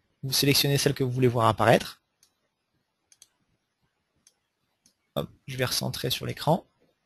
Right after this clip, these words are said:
Vous avez ici toutes les actions canadiennes, donc il y en a un peu moins que les actions anglaises. Euh, ici, vous avez, euh, alors que je vous dise pas de bêtises, ce sont, euh, les actions Asie, euh, Pacifique,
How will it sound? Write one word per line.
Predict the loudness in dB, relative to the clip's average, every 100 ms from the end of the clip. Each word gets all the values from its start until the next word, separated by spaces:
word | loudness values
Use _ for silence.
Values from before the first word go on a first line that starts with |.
| -6
Vous | 4 6
avez | 8
ici | 8 6
toutes | 2 2 6
les | 8
actions | 6 4
canadiennes, | 6 6 8 8 6
donc | 2 -4
il | -2
y |
en |
a | -2
un |
peu | -2
moins | -2 -2 2
que | 4
les |
actions | 4 0 -4
anglaises. | 2 6 6 6 2 -6 _ _ _ _ _ _ -4
Euh, | 0 2 2 0 0 -2 -2 -2 -6 _
ici, | 4 6 6 4 4 _ -20 -20 _ -6
vous | 2 6
avez, | 6 8 8 6
euh, | 4 2 4 4 2 0 0 0 0 0 -2 -2 -2 -2 -4 -4 -4 -6 -10 _ _ _ _
alors | -8 -8
que | -8
je | -6
vous | -4
dise | -2 0
pas | 0
de | 2
bêtises, | 0 4 2
ce | 2 -4
sont, | -4 -2 -2 -4
euh, | -2 0 0
les | 4 6 6
actions | 4 2 2 0 _
Asie, | 6 8 6 6 4
euh, | 2 2 2 0
Pacifique, | 2 4 4 4 0 -2